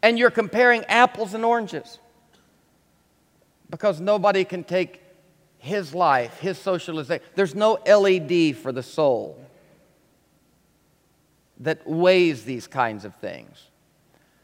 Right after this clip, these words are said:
But I will tell you three things that have helped me, and I'll just say 'em really quickly, with self-control.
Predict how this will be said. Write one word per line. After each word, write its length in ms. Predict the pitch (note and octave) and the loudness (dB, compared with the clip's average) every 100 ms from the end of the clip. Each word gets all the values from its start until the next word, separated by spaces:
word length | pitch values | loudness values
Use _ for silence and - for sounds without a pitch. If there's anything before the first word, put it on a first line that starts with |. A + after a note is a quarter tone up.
| _ _ _ _ _ _ _ | _ _ _ _ _ _ _
But 220 | B2 F3 | 2 6
I 160 | F3+ F3+ | 8 8
will 140 | D#3+ | 4
tell 340 | D#3 - F#3+ G#3+ | -4 -6 -2 -2
you 180 | G3 | -2
three 340 | D#3+ - G3 G#3+ | -6 -4 -4 -4
things 460 | - F#3+ D#3 D3 | -2 -2 -2 -6
that 140 | D3 C3 | -8 -8
have 160 | C3+ | -10
helped 520 | - - F#3 F3 - - | -12 0 2 2 -2 -8
me, 440 | C3 A#2+ A#2+ B2 - _ | -6 -4 -6 -8 -18 _
and 80 | A2+ | -4
I'll 100 | C3 | -4
just 260 | C3 B2 - _ | -4 -8 -16 _
say 180 | - D#3 | -6 -4
'em 140 | C#3 | -2
really 200 | C#3+ D#3+ | 0 -2
quickly, 580 | E3 - D3+ - A#2 G#2 - _ _ _ _ _ _ - | -4 -4 -4 -2 -4 -4 -12 _ _ _ _ _ _ -14
with 140 | B2 | -12
self-control. 880 | - C3 B2 - B2+ A#2 G#2+ G2+ - | -2 -2 -2 -8 -12 -6 -6 -6 -12